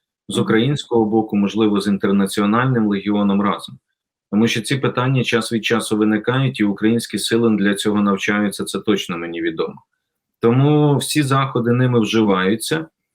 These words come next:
Speaker 1: для того, щоб убезпечити. Але ж це не допомагає.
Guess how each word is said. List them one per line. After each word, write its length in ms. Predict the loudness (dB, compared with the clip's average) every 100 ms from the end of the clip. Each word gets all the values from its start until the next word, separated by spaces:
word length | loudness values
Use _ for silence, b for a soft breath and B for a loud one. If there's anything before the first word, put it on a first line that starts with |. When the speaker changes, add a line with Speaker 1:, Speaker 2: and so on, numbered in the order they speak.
| _
Speaker 1:
для 180 | -2 0
того, 300 | 2 2 2
щоб 320 | 0 -2 -2 0 0 0 0
убезпечити. 720 | 0 -2 -2 -2 -2 -4 -4
Але 240 | 0 0 0
ж 100 | -2
це 100 | -2
не 120 | 0
допомагає. 640 | 0 0 -2 -2 -6 -12